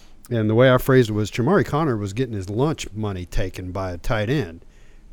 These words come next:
And he just shed the block, reached out and grabbed Dallas, who was a physical, explosive player,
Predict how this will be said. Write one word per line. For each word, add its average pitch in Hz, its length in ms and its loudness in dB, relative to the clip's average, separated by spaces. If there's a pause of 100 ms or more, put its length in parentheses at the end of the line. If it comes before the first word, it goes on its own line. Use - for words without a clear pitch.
And 107 120 -6
he 107 100 -4
just 101 220 -8
shed 139 460 -2
the 185 40 0
block, 135 460 0
reached 120 420 -4
out 147 200 0
and 104 120 -4
grabbed 117 400 0
Dallas, 110 440 0
who 123 120 -2
was 98 120 -6
a 98 80 -8
physical, 156 520 -2
explosive 131 640 -4
player, 120 420 -6